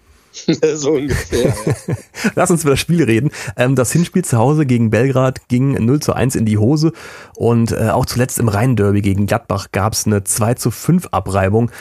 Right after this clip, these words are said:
Speaker 2: Äh, was muss der F C am Donnerstag also besser machen?
Speaker 1: Ja, man muss ja schon sagen, dass, äh, das Spiel in Gladbach, äh, würd ich sagen, war inhaltlich, ähm, kein zwei zu fünf. Äh,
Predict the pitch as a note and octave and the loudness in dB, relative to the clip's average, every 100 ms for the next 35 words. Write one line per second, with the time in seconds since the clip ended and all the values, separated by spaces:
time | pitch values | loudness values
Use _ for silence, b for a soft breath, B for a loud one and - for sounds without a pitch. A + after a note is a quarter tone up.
0 | B B B B G#2 G2+ A2 D#3+ E3+ C#3+ | B B B B -2 0 0 0 0 0
1 | C3+ - C#3+ B2 A#2 A#2+ - F#2+ - G2+ | -2 -2 0 2 2 0 0 -2 -2 -2
2 | F#2+ G#2 F#2 D#2+ - - _ _ _ _ | -2 -2 -2 -4 -8 -16 _ _ _ _
3 | _ _ _ _ _ B B B B B | _ _ _ _ _ B B B B B
4 | _ - A2 A#2+ E3+ E3 D3 F#3+ D3 C3+ | _ -12 -4 -2 0 -2 -2 -2 -4 -4
5 | C#3+ C3+ B2+ D3+ B2+ B2+ - A2 A2+ A2 | -4 -2 0 -2 -2 -2 -2 -4 -6 -6
6 | A2 - _ A#2 C3 C3 - A#2 A2+ G#2+ | -6 -6 _ -4 -2 -2 -4 -2 -2 -2
7 | A2+ - - B2+ A#2+ - B2+ A2 G2+ A#2+ | -4 -4 -4 -4 -4 -10 -6 -6 -8 -16
8 | A2 A2 B2 F3 D#3 - C#3+ D3 C3+ B2+ | -14 -8 -6 -4 -2 0 0 0 -2 -2
9 | - E3 D#3+ C#3 C#3 C3+ C3+ C3+ - b | -2 -2 0 -2 -4 -6 -6 -6 -12 b
10 | b b _ - A#2+ A#2+ A#2 - - - | b b _ -6 -4 -4 -8 -20 -20 -20
11 | - B2 - C3+ C3+ B2+ A#2+ - B2 D3+ | -14 -10 -4 -2 -2 -2 -2 -4 -6 -4
12 | E3+ E3+ - C3+ | -4 -6 -4 -4